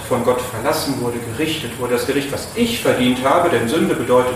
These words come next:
Trennung von Gott, und wenn das nicht gesühnt wird, dann ist man in Ewigkeit von Gott getrennt.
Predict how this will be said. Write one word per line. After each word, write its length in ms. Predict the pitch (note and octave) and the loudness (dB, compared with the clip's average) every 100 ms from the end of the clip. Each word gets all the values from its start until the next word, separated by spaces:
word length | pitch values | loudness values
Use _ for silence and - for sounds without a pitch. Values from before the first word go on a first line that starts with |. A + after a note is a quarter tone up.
| - | 0
Trennung 320 | D#3 F#3 F3 | 0 2 0
von 220 | - A#2+ | -2 -4
Gott, 200 | A#2 C#3+ D3+ | 0 0 0
und 120 | A#2+ | -2
wenn 140 | C3 | -2
das 220 | B2+ A#2+ | -2 -4
nicht 180 | A#2+ - - - - - - - - | -6 -8 -12 -14 -14 -14 -14 -12 -4
gesühnt 560 | A#2+ C3 F#3+ B3 A#3+ | -4 -2 2 2 4
wird, 160 | G3 F3 | 2 4
dann 120 | C#3+ | 4
ist 120 | - | 2
man 140 | C3 A#2 | 0 0
in 160 | A#2 - | -2 -4
Ewigkeit 560 | D#3+ G3+ F3+ - - - | -2 -2 -4 -2 0 0
von 340 | - - - | -4 -10 -12
Gott 40 | - - | -12 -14
getrennt. 360 | - - - - | -14 -12 -12 -12